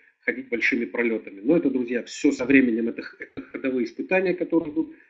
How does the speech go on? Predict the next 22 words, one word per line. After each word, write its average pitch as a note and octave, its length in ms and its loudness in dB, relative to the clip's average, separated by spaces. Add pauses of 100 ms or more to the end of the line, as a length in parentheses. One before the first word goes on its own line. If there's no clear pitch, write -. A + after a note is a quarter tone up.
(200)
по C#3+ 100 4
графику, C#3+ 460 6
поэтому B2+ 380 -2
всё - 320 2
своё B2+ 320 -2
время E3 360 4 (280)
мы C#3 240 8
с C#3 160 -2
вами, A#2+ 480 -2 (320)
э, A2 300 -12 (100)
увидим. B2+ 540 0
И B2 360 0
это F#3+ 240 4
как D3 240 -2
раз - 120 -4 (300)
я A2+ 460 -2
показывает A2+ 580 -4
и A2+ 40 -16
демонстрирует A#2 920 -4
развитие, D3 480 2
показывает, C3 600 0
демонстрирует A#2+ 640 -6